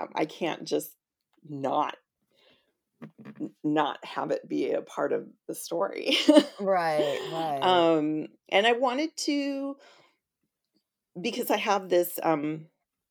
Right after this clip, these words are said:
Speaker 1: my family was very involved in the civil rights movement, and, and, um, I have a pr-, a pretty special, um, family history. And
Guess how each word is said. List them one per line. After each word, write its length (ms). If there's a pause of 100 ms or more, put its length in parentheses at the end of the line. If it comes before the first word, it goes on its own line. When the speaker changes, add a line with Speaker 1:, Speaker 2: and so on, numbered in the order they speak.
(480)
Speaker 1:
my 220
family 300
was 180
very 180
involved 320
in 120
the 80
civil 300
rights 340
movement, 720
and, 380
and, 640
um, 520 (840)
I 60
have 420
a 100
pr-, 280
a 60
pretty 500
special, 880
um, 420 (140)
family 260
history. 600 (760)
And 420